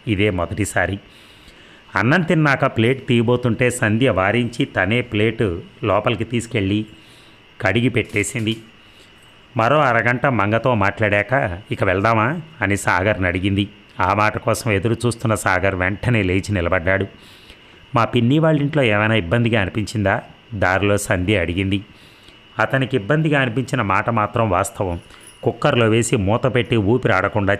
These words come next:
చేసినట్టుగా. "అబ్బే, లేదు," అన్నాడు. "ఇబ్బంది పడ్డావని నాకు తెలుసులే గాని, రెండు మూడు సార్లు ఇలా వచ్చావనుకో, అదే అలవాటైపోతుంది." "రెండు మూడు సార్లా?" కంగారు పడుతూ అన్నాడు. "మా పిన్ని లోపలికి పిలిచి ఏమడిగిందో తెలుసా?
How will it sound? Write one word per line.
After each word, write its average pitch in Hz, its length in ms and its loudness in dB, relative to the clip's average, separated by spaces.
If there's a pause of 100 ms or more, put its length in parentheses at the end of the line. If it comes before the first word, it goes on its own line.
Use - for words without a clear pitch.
చేసినట్టుగా. 90 520 -4 (760)
"అబ్బే, 107 460 0 (160)
లేదు," 101 460 0 (140)
అన్నాడు. 95 400 0 (580)
"ఇబ్బంది 107 340 0
పడ్డావని 98 460 2
నాకు 101 220 0
తెలుసులే 110 360 2
గాని, 113 480 0
రెండు 107 220 2
మూడు 107 140 2
సార్లు 101 300 0
ఇలా 104 180 4
వచ్చావనుకో, 107 640 2
అదే 107 280 2
అలవాటైపోతుంది." 107 880 0 (760)
"రెండు 123 320 2
మూడు 120 240 2
సార్లా?" 110 600 2 (180)
కంగారు 104 320 2
పడుతూ 101 300 -2
అన్నాడు. 92 380 0 (580)
"మా 107 160 2
పిన్ని 120 320 2
లోపలికి 104 400 0
పిలిచి 110 300 -2
ఏమడిగిందో 110 440 2
తెలుసా? 123 400 -2